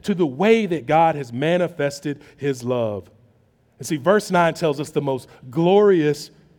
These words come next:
reality. The single greatest act of love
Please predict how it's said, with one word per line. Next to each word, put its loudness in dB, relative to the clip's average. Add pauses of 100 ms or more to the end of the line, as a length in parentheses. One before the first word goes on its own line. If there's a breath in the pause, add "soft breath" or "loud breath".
(120)
reality. -2 (420)
The -4
single 0
greatest 0
act 0
of -4
love 0